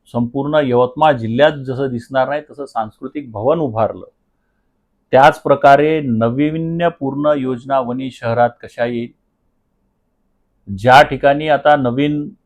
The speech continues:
एरिया, नवीन, अ, भाग जो वणी नगरपालिकेमध्ये समाविष्ट झाला आहे त्या भागाचा सुद्धा विकास कसा होईल, ज्या लोकांना ट्वेंटी फोर बाय सेवन पाणी मिळेल अशी अपेक्षा आहे आता,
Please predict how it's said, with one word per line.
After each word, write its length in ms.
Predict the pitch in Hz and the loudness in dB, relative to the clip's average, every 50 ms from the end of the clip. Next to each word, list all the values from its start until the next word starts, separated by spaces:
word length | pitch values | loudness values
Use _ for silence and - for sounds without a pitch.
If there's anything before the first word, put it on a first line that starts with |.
| - | -8
एरिया, 460 | 120 113 120 120 131 135 139 135 139 | -4 -2 -2 0 4 6 6 6 6
नवीन, 480 | 135 127 120 120 123 131 131 135 135 131 | 4 2 -2 -4 -4 -4 -6 -6 -6 -4
अ, 280 | 127 127 123 123 - - - _ _ _ _ _ - | -4 -4 -4 -6 -6 -10 -14 _ _ _ _ _ -20
भाग 300 | 104 95 104 117 131 139 | -12 -2 2 4 4 4
जो 400 | 135 123 131 143 143 139 - - - | 4 0 -2 -2 -2 -2 -2 -8 -8
वणी 220 | 120 120 127 131 | -6 -6 -6 -6
नगरपालिकेमध्ये 920 | 127 127 120 123 123 120 117 113 113 113 113 120 117 113 117 117 120 120 | -8 -8 -8 -8 -8 -4 -4 -4 -4 -6 -10 -12 -14 -14 -14 -14 -14 -16
समाविष्ट 560 | 113 - 107 104 107 110 131 151 143 - - | -16 -16 -12 -10 -8 -8 -8 -10 -10 -8 -8
झाला 300 | - 120 113 104 92 90 | -8 -6 -6 -8 -10 -10
आहे 220 | 90 - _ _ _ _ _ _ _ _ _ _ _ _ _ _ _ _ _ _ _ _ - | -14 -14 _ _ _ _ _ _ _ _ _ _ _ _ _ _ _ _ _ _ _ _ 4
त्या 140 | - 143 151 | 8 8 8
भागाचा 480 | 143 143 139 139 143 156 151 151 180 175 | 8 8 6 8 8 6 6 8 6 4
सुद्धा 320 | - - 160 147 147 180 | 4 2 -4 4 6 6
विकास 400 | 180 160 147 147 143 127 113 - | 6 6 2 2 2 2 2 0
कसा 220 | - 110 - - 98 | -4 -14 -12 -12 -12
होईल, 300 | 85 85 90 87 90 95 _ _ _ _ _ _ _ _ _ _ _ _ _ _ _ _ _ _ _ _ _ _ _ _ _ _ _ _ _ _ _ _ _ _ _ - | -12 -12 -16 -18 -20 _ _ _ _ _ _ _ _ _ _ _ _ _ _ _ _ _ _ _ _ _ _ _ _ _ _ _ _ _ _ _ _ _ _ _ _ -14
ज्या 440 | 110 98 98 120 139 143 156 165 | -14 -8 0 6 8 8 8 8
लोकांना 760 | 170 165 147 143 - 160 151 156 156 156 160 165 170 170 - - - _ _ _ _ _ _ _ _ _ _ _ _ - | 6 4 2 0 2 0 0 0 0 0 2 2 2 0 -2 -6 -12 _ _ _ _ _ _ _ _ _ _ _ _ 0
ट्वेंटी 380 | 131 131 131 117 - 165 160 | 0 0 0 -2 -2 -2 -2
फोर 340 | 151 - - 156 151 160 165 | -2 -2 0 2 2 2 4
बाय 320 | 151 147 147 156 160 165 | 4 4 6 6 6 4
सेवन 640 | 160 - - - - 143 135 131 135 160 175 185 180 | 2 0 -8 -4 2 4 4 6 6 6 4 4 2
पाणी 380 | 165 - 139 131 131 143 156 156 | -2 0 0 0 0 0 -4 -4
मिळेल 400 | 147 139 139 143 147 156 156 151 | -4 -2 0 2 2 2 2 2
अशी 280 | 131 - - - 151 | 0 -2 -2 -2 -2
अपेक्षा 480 | 135 110 - - 139 - - - 165 151 | -2 -2 0 -4 -6 -6 -4 0 4 4
आहे 200 | 135 110 104 117 | 4 4 2 0
आता, 380 | 113 104 - - - 95 101 | -2 -2 -2 -4 -10 -12 -12